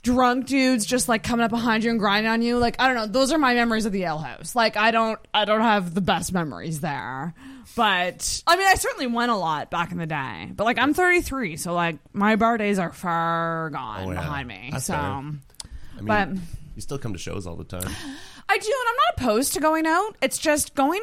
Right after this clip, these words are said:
Speaker 1: out is such an ordeal, especially for women, 'cause it's like, we gotta figure out our outfit, we gotta figure out what purse we're bringing, we gotta figure out shoes,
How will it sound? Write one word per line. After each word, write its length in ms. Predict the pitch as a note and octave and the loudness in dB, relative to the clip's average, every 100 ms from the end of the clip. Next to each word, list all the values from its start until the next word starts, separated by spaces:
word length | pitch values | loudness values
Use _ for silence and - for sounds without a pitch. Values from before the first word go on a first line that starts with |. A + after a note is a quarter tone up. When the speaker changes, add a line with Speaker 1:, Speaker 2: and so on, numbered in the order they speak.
| - | 0
Speaker 1:
out 320 | A#3+ B3 B3 | 2 2 2
is 500 | A3 G#3+ G3+ G3 - | 2 4 4 2 0
such 320 | - - G#3+ F#3+ | -2 0 0 -2
an 60 | |
ordeal, 680 | G3 G3 F#3+ D#3+ D#3+ D3 C#3 | 0 0 0 -2 -4 -4 -4
especially 380 | F#3 - F#3+ C4 | -4 -4 -2 -4
for 160 | A3+ G3+ | -4 -6
women, 400 | D#3 F#2+ G2 - | -6 -10 -14 -12
'cause 120 | F3 | -12
it's 80 | E3 | -12
like, 100 | D#3+ | -14
we 60 | - | -10
gotta 140 | E3+ | -10
figure 200 | G#3 - E4 | -6 -2 0
out 80 | |
our 140 | E4 - | 0 2
outfit, 340 | F#3 E3+ F3+ | 0 0 -4
we 60 | - | -6
gotta 140 | E3 | -8
figure 220 | D#3 G#3 C#4+ | -8 -4 -4
out 60 | |
what 120 | D4 D4 | -4 -8
purse 280 | G#3+ F3+ F3+ | -10 -10 -10
we're 60 | |
bringing, 280 | E3+ F3 E3+ | -10 -6 -6
we 40 | E3 | -4
gotta 140 | D#3+ | -6
figure 200 | G#3+ C4+ | -4 0
out 140 | C#4+ | 0
shoes, 720 | - - F#3+ F3 E3+ D#3+ E3+ | -2 -2 0 -2 -2 -6 -8